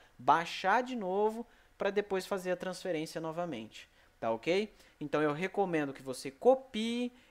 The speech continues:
e depois cole, tá? E uma outra coisa,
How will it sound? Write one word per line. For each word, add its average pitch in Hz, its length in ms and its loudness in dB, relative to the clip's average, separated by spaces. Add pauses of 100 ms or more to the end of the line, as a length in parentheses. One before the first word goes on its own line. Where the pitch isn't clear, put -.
e 208 80 -2
depois 208 500 4
cole, 156 600 4
tá? 139 420 0 (320)
E 208 120 0
uma 247 200 8
outra 233 340 6
coisa, 147 560 0